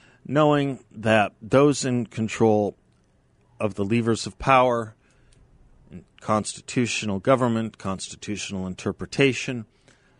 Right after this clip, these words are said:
have, you know, the authorities they need and our best interests in mind.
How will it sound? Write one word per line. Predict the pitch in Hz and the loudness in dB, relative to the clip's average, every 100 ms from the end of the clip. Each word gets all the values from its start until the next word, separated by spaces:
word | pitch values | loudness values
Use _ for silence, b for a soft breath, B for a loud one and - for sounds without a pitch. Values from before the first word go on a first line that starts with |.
| b b _ _ | b b _ _
have, | 123 117 110 104 - - _ _ _ | 4 4 4 0 -6 -20 _ _ _
you | 165 | -8
know, | 104 101 - | -6 -10 -2
the | 117 | 0
authorities | 104 - 120 131 135 131 120 - - | 0 4 6 6 2 -2 -6 -12 -6
they | 104 123 | 0 2
need | 110 107 113 98 | 4 2 2 -2
and | 107 107 104 - - | -4 -4 -4 -10 0
our | 104 | 2
best | 107 113 110 - | 4 2 0 -2
interests | 107 - 110 - - - - - _ _ | -6 -2 -2 -2 -10 -14 -14 -16 _ _
in | 110 101 | -4 0
mind. | 104 98 80 82 | 2 2 -2 -12